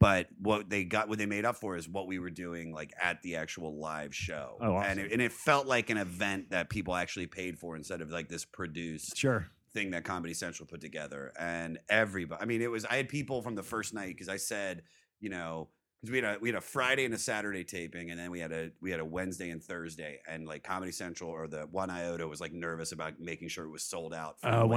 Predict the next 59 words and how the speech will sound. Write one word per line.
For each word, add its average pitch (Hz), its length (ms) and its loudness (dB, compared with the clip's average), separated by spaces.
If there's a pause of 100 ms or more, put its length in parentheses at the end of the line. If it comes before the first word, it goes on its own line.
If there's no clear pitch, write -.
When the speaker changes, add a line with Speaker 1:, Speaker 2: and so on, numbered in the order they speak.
Speaker 1:
Wednesday 120 60 10
and 120 100 10
Speaker 2:
Iota, 117 180 10
the 113 60 0
Speaker 1:
Thursday. 120 120 4
Speaker 2:
audience 120 440 6
gr-, 104 220 0
Speaker 1:
So, 101 80 4
Speaker 2:
uh, 98 400 6 (340)
Speaker 1:
so 104 100 8
Speaker 2:
group 127 60 6
Speaker 1:
on 113 160 4
Speaker 2:
work 87 140 4
with - 0 -
them. - 160 2
Speaker 1:
Saturday, 135 580 8
Speaker 2:
Yeah. 196 60 12
<laughs> - 40 12
Speaker 1:
on 117 120 6
Saturday, 117 840 6
I, 104 420 2
I 104 60 2
said 107 300 0
to 101 180 -2
him, 92 260 -4
I 95 60 -4
said 110 220 -4
to 107 40 -4
the 95 160 -6
audience, 95 460 -4
I - 20 -10
was 90 80 -12
like, 87 80 -10
"If 85 80 -12
you 98 80 -8
guys 127 140 -2
are 131 60 -4
having 123 200 -4
a 117 60 -4
good 107 180 -6
time, 87 380 -8 (100)
find 101 240 -2
me 113 80 0
on 101 180 -2
Facebook 110 580 -6 (680)
and 95 120 -2
send 98 240 -4
me 98 80 -6
a 92 60 -6
message 87 400 -8
if 78 80 -16
you 90 80 -6
want 87 160 -8
free 90 160 -12
tickets 82 380 -10
to 85 160 -12
Wednesday 82 320 -8
and 73 100 -14
Thursday." 78 240 -16